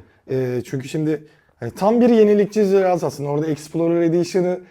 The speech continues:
e, birazcık şey yapıyorlar böyle, demo cihaz gibi gösteriyor. Çünkü bakıyorsun, şimdi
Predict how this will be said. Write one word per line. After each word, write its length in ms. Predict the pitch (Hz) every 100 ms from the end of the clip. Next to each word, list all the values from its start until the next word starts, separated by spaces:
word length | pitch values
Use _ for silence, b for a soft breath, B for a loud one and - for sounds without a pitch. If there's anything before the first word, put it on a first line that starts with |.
| b b -
e, 640 | 143 143 143 135 135 131
birazcık 500 | 131 151 180 175 196
şey 140 | 214 190
yapıyorlar 520 | 180 170 151 131 120
böyle, 240 | 117 123
demo 260 | 139 175 175
cihaz 360 | 160 175 170 151
gibi 180 | 139
gösteriyor. 360 | 120 117 - 110
Çünkü 240 | 147 147 170
bakıyorsun, 480 | 175 240 - 247 - b b
şimdi 320 | - 180 170